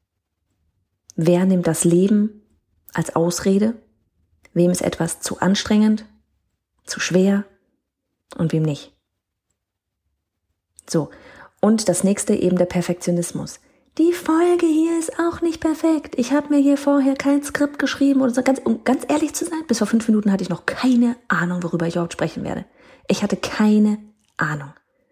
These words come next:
Ich könnte hier auch gerade sitzen und mir denken, "Ja, gibt jetzt halt heute bei iTunes mal wieder eine richtig kacke Bewertung."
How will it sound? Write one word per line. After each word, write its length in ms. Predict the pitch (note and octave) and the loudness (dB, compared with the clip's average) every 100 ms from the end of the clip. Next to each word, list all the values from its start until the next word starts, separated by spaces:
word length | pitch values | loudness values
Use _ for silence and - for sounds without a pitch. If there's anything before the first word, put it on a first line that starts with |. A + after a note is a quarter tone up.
| _ _ _ | _ _ _
Ich 100 | - | -4
könnte 200 | - C4+ | 0 0
hier 120 | A#3 G#3+ | 2 0
auch 80 | |
gerade 240 | - F#3 F3+ | 0 0 0
sitzen 220 | F#3 F#3+ | 0 -2
und 80 | F3+ | 0
mir 80 | F3+ | 0
denken, 360 | F3+ F#3 F#3 - _ - | 0 0 -4 -6 _ -2
"Ja, 220 | E3+ - - - - - - - _ _ _ _ _ _ - | -2 -2 -12 -20 -20 -20 -20 -20 _ _ _ _ _ _ -2
gibt 200 | A#3+ G#3+ | 0 0
jetzt 200 | G3+ F#3 | 0 -2
halt 160 | F3+ | 0
heute 200 | F#3+ F#3 | 0 2
bei 140 | F3+ F3 | 0 2
iTunes 360 | F3 - F3+ F3 | 0 0 -4 -2
mal 120 | E3+ | 0
wieder 80 | E3+ | 0
eine 160 | D#3+ | 0
richtig 340 | E3 - - - | -4 -6 -14 -6
kacke 240 | B3 C4+ | -2 0
Bewertung." 560 | A#3 A3 G#3+ G#3+ A3 | 2 2 2 2 0